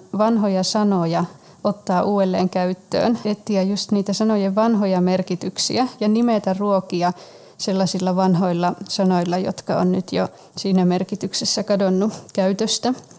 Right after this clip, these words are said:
Niin silakka oli ihan mahtava löytö. Se tuli vastaan suhteellisen uusissakin keittokirjoissa. Et ihan seitsemänkymmentä-kahdeksankymmentäluvulla on julkaistu sellaisia keittokirjoja, joissa on esimerkiksi sienisilakka ja kaalisilakka.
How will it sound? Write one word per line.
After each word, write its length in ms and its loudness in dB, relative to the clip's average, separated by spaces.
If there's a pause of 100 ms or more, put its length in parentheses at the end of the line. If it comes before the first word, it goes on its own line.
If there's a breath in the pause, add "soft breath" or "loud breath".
(140)
Niin 260 0
silakka 680 -2
oli 260 -2
ihan 200 2
mahtava 540 0
löytö. 400 0 (320 loud breath)
Se 140 -4
tuli 280 -2
vastaan 760 2
suhteellisen 760 -2
uusissakin 720 -2
keittokirjoissa. 1040 -2 (260 loud breath)
Et 140 -6
ihan 400 2
seitsemänkymmentä-kahdeksankymmentäluvulla 1900 -2
on 200 2
julkaistu 560 -2 (320 loud breath)
sellaisia 480 -2
keittokirjoja, 800 -2
joissa 420 0
on 60 0
esimerkiksi 580 -2
sienisilakka 880 0
ja 160 2
kaalisilakka. 1000 0